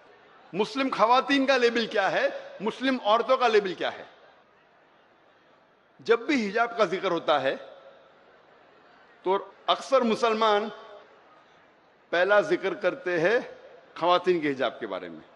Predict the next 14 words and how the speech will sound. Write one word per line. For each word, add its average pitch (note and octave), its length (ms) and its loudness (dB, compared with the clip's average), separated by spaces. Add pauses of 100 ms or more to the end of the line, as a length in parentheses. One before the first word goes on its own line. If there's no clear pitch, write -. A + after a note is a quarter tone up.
(1120)
लेकिन E3+ 180 -4
जब G#3+ 180 0
कुरान G#3 300 4
मजीद G3+ 280 0
आप G3+ 160 0
पढ़ेंगे F3+ 480 2 (760)
तो F3+ 60 -2
कुरान G3 420 2
मजीद E3 360 0
में E3 240 0
अल्लाह F3 360 2
सुब्हाना D#3+ 440 0
व D3+ 140 2
तआला D3 460 2